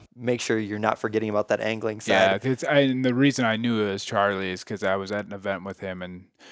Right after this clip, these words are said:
Speaker 2: I, something, a question was raised about water access or something water with a, I don't remember what it was, but I turned around and it was Charlie. And then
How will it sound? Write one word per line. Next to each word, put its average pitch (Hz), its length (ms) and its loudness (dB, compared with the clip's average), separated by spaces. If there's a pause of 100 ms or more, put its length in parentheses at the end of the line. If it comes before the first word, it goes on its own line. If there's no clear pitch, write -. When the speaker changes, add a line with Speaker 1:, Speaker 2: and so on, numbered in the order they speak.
(520)
Speaker 2:
I, 101 120 -6 (120)
something, 104 540 2 (100)
a - 80 -4
question 123 560 0
was 98 200 -6
raised 92 600 -4 (240)
about 92 520 0 (240)
water 92 520 2
access 85 680 -4 (160)
or 85 260 -2
something 107 360 -4
water 92 580 0
with 90 240 -8
a, 90 320 -2 (180)
I 87 80 -4
don't 80 140 -2
remember 82 200 -8
what 85 220 -4
it 67 80 -8
was, 82 220 -4
but 101 160 -8
I 85 40 -8
turned 87 240 -10
around 85 300 -6
and 71 80 -18
it 80 60 -14
was 98 140 -12
Charlie. 98 540 -2
And 82 120 -8
then 85 220 -6